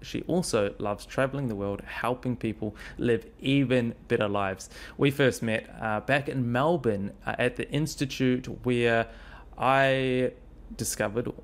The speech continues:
a lot of my personal healing, my personal growth, and of course, my coaching background also.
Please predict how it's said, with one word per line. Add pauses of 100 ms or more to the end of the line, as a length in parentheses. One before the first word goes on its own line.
(340)
a
lot
of
my
personal
healing,
my
personal
growth,
and
of
course,
my
coaching (280)
background (140)
also.